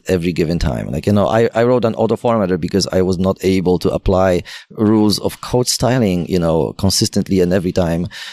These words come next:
So I don't trust myself enough to do the same for semantic versioning. And if I'm not doing that, then my users cannot depend on, you know, what they expect from semantic versioning. Hence,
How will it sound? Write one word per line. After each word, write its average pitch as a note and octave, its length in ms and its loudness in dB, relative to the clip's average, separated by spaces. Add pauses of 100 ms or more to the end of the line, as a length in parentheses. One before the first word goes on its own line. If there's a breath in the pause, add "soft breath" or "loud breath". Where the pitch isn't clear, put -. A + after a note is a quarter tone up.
So F2+ 180 0
I A2+ 120 2
don't G#2+ 220 -2
trust - 260 -2
myself F2+ 380 -2
enough F#2 320 0
to F#2 80 0
do F#2 140 0
the E2+ 120 -2
same F2+ 380 0
for F2+ 200 -2
semantic F#2 400 -2
versioning. A2 580 0
And F#2+ 220 0
if - 340 -6
I'm G#2+ 240 2
not F2+ 140 0
doing C3+ 260 2
that, G2+ 200 2
then G2 140 0
my F#2+ 100 2
users G#2 340 2
cannot G#2 340 -2
depend F#2+ 640 0 (320 loud breath)
on, F2+ 520 2
you F#2+ 140 0
know, D2+ 180 0
what E2+ 200 0
they F2+ 100 0
expect - 460 -4
from F2 120 0
semantic E2 420 -2
versioning. E2 420 -2
Hence, G#2 340 0